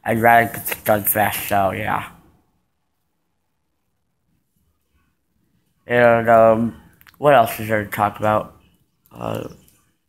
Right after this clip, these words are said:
oh yeah, about the one sev-, about the one seventy-four thing.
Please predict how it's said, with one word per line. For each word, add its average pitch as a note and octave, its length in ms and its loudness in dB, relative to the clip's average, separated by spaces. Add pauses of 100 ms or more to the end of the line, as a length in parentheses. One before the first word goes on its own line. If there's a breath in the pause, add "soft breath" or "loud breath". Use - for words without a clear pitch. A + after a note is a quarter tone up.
(540)
oh C3 80 2
yeah, B2 220 4
about C#3 340 0
the C3 120 -2
one A#2+ 280 -2
sev-, - 320 -8 (200)
about A2+ 300 -2
the A#2 60 -8
one A2+ 260 -2
seventy-four G#2+ 600 -4
thing. A2+ 420 -6